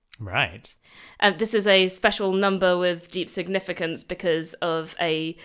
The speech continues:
Speaker 2: story in China that's a bit like their version of Robin Hood.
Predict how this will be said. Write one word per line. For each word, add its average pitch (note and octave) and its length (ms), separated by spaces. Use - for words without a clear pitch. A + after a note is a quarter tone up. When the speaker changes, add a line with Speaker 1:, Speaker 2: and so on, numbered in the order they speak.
Speaker 2:
story G3+ 420
in F3 80
China F3 300
that's D#3 180
a G#3 40
bit A#3 140
like F#3+ 160
their G3+ 240
version G3 360
of F3+ 160
Robin F#3 240
Hood. G#3 340